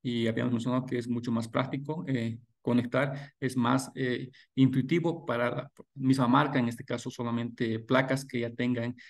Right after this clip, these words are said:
este soporte, eh, a, y al U S B para la, su propia conexión. Eh, la conexión a través, eh, de este módulo lo, lo hace a través del módulo Wi-Fi, eh,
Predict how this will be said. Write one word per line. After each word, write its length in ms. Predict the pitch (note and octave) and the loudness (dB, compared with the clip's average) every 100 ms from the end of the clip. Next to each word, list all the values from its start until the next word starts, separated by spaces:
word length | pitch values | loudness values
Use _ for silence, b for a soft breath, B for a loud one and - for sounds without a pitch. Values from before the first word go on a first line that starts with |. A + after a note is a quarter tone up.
| B C3 | B -8
este 420 | A#2+ - A#2 A2+ | -4 0 0 0
soporte, 720 | - A2+ D#3 E3 - F3 F#3 - _ _ | -2 2 6 6 4 -2 -4 -16 _ _
eh, 300 | C3 A#2 A#2 | -4 0 0
a, 180 | A#2 A#2 - | -2 -6 -4
y 160 | C3+ | 0
al 140 | A#2+ A#2 | 0 0
U 120 | A#2 | 0
S 160 | A#2 | 0
B 360 | B2 F3+ F#3+ - - | 2 0 -2 -14 -6
para 300 | B2 B2 C#3 | -2 -2 -4
la, 140 | C3 | -6
su 100 | - - | -8 -12
propia 240 | C3 B2 | -6 -2
conexión. 440 | B2 A#2 - - - B B B | -2 -2 -4 -8 -12 B B B
Eh, 240 | C#3+ C#3 C3+ | 6 8 10
la 140 | C3+ | 8
conexión 380 | C#3 D3 D3 F#3 | 8 6 6 6
a 80 | F3+ | 6
través, 340 | D3 D3+ E3 | 6 4 2
eh, 300 | C#3 C3 A#2+ | 2 0 2
de 60 | B2 | -2
este 180 | B2+ D3 | 0 0
módulo 560 | E3+ F#3 F#3 A#3 - - | 4 4 6 4 0 -10
lo, 260 | B2 - B2 | -12 -6 -2
lo 140 | A#2 | 0
hace 180 | B2+ C3 | 0 0
a 60 | |
través 400 | B2 A#2 B2 B2 | 0 2 2 2
del 180 | B2+ A#2 | 2 4
módulo 360 | A2+ A#2 A#2+ A2+ | 4 4 2 2
Wi-Fi, 500 | A2 A2+ C#3 F3 F#3 - - _ - | 2 2 4 4 0 -6 -12 _ -2
eh, 200 | C3+ | 0